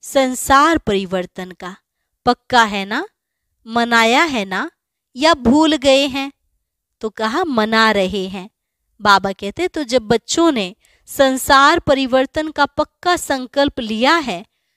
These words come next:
तो प्रकृति बाप से पूछती है कि मैं तैयारी करती हूँ सफाई करने की,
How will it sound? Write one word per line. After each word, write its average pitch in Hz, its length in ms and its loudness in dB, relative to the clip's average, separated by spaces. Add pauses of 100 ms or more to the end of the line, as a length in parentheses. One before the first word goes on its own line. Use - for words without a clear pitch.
(140)
तो 277 80 -6
प्रकृति 302 640 0
बाप 233 340 2
से - 240 -6
पूछती 226 600 -4
है 220 240 -4 (360)
कि 277 120 -6
मैं 269 160 0
तैयारी 233 600 2
करती 208 480 -8
हूँ 190 200 -12 (280)
सफाई 254 640 2
करने 196 440 -6
की, 202 260 -18